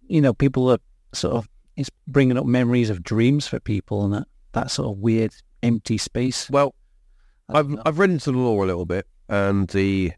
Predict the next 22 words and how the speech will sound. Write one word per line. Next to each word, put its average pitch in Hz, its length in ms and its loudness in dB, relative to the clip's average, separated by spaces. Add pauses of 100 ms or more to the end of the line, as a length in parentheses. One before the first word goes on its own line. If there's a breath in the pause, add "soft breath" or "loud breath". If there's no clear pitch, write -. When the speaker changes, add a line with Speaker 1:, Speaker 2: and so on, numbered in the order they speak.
(140)
Speaker 2:
the 101 100 0
lore 101 240 2
behind 90 500 0
these 85 560 -4 (240)
apparent, 87 560 -2
you - 120 -8
know, 78 100 -2
the 82 100 -4
story, 85 480 -2
the 80 100 -2
videos, 80 540 -2
and 87 100 -2
I, 95 60 -2 (300)
I'm 120 80 2
not 143 80 4
gonna 123 160 2
give 98 160 0
any 90 180 2
of 80 80 -4
it 82 100 -4
away 80 300 -2
because 87 460 -4